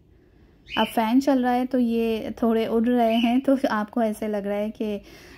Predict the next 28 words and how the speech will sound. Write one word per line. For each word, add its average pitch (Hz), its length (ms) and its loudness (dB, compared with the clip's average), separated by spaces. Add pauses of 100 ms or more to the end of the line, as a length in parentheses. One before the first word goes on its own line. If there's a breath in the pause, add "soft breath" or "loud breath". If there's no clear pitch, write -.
(140 loud breath)
अ, 196 260 -2
मतलब 196 400 -2
ये 202 180 -2
वेट 208 280 -2
वाइज 226 280 2
नहीं 240 120 4
होंगे। 226 400 0
वेट 254 280 2
तो 302 60 4
वैसे 262 260 2
वाकई 240 400 0
इनका 240 280 2
नहीं 226 360 2
है, 247 140 2 (400 soft breath)
but 262 260 -2
मैं 339 160 2
थोड़ा 262 220 2
सा 285 140 0
इस, 277 260 2
अ, 233 160 -2 (420 loud breath)
लाइट 220 380 0
को 285 100 4
लेके 247 340 2
थोड़ा 233 360 2
हैरान 220 480 0
हूँ 254 140 2
कि 294 140 0
ये 285 280 6